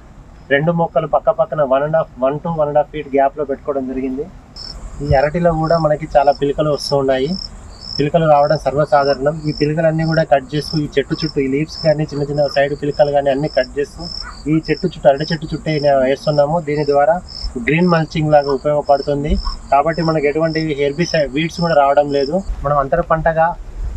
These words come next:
ఎక్కడైతే అరటి వేస్తామో ఆ అరటి ఉన్న ప్లేస్లో పామ్ ఆయిల్ మొక్కలు చాలా ఏపుగా పెరిగాయి. ఈ మొక్క వన్ ఇయర్ మొక్క అనే విధంగా లేనే లేదు. మిగతా రైతులందరూ చూసి ఆశ్చర్యపోతున్నారు.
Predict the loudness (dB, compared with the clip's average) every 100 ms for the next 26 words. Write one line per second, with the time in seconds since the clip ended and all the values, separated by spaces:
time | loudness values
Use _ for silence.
0 | -6 0 0 4 2 2 -2 -6 -2 -2
1 | 0 2 2 0 0 0 0 -2 -4 -4
2 | -4 -2 -2 -2 -4 -4 -2 -2 0 -2
3 | -2 -4 -4 -4 -4 -2 -4 -4 -12 -14
4 | -12 -10 -6 -2 -2 0 -2 0 -2 -2
5 | -4 0 0 0 -2 -2 -2 -2 -2 -4
6 | -6 -6 -6 -6 -2 -2 -2 -2 -2 -2
7 | -4 -4 0 0 2 -4 -8 -8 -6 -4
8 | -4 -6